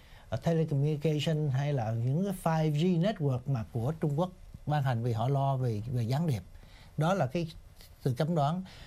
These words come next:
Còn về trên phương diện bắt tay làm việc đó, nó rất khó là như vậy thưa anh. Là dân tộc tính của, của E U đó là những quốc gia như là Pháp,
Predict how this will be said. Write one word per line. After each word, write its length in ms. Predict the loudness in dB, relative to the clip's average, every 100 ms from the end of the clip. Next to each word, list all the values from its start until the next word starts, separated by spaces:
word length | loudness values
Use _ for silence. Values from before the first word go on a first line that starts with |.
| -18 -20 0
Còn 340 | 2 4 4
về 180 | 4 2 2
trên 140 | 2
phương 220 | 2 2
diện 180 | 4 2
bắt 120 | 0 2
tay 200 | 2 4
làm 160 | 2
việc 220 | 2 2 2
đó, 100 | 2
nó 160 | 2
rất 180 | 0 -2
khó 340 | -2 2 2
là 120 | 2 0
như 160 | 2
vậy 220 | 2 0 0
thưa 60 |
anh. 140 | 0 0 -2 -12 -20 -4
Là 540 | 0 2 2 0 0 2
dân 220 | 2 2
tộc 280 | 2 -2 0
tính 300 | 0 0 -2
của, 380 | 0 0 0 -2 -6 -18 -8
của 160 | -2 0
E 160 | 2
U 240 | 2 2 2
đó 120 | 0 -2
là 180 | -2 -2
những 220 | 0 0
quốc 120 | 0
gia 280 | 0 2 2
như 180 | 2 2
là 200 | 2 0 -4 -18 -18
Pháp, 400 | -6 0 2 2